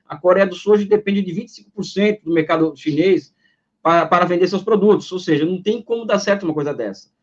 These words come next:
Uma última solução para os Estados Unidos, antes de colocar aqui, antes de passar a palavra de novo para você,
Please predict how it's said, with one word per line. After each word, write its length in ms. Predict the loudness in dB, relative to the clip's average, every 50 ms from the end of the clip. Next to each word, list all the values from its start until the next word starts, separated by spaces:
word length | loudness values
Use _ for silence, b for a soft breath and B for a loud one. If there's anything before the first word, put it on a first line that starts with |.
| _ _ _ _ -2
Uma 220 | 0 0 2 4
última 360 | 4 4 4 2 0 -2 0
solução 460 | 2 4 6 6 4 4 2 0 0
para 160 | 2 4 4 4
os 60 | 4
Estados 260 | 2 2 2 2 2
Unidos, 340 | 2 2 0 0 0 0 -2
antes 180 | -2 -2 -4
de 120 | -8 -16 -6
colocar 400 | 0 2 2 2 2 0 -2 -4
aqui, 180 | -4 -6 -6
antes 160 | -4 -4 -4 -4
de 60 | -6
passar 220 | -6 -4 -4 -4
a 40 | -4
palavra 240 | 0 0 0 0 0
de 60 | -2
novo 120 | -6 -6
para 100 | -4 -4
você, 440 | -4 -6 -6 -4 0 0 0 0 -2